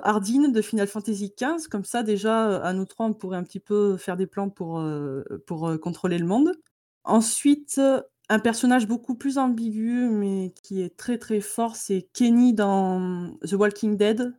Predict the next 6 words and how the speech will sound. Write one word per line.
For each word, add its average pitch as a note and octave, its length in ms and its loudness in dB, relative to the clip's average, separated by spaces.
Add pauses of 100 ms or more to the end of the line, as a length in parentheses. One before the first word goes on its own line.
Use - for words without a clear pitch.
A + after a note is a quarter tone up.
la F#3 200 -2
série G3+ 260 0
de F#3+ 120 4
Telltale. G#3 840 -2 (420)
J'avais F3+ 280 2
vraiment A#3 680 2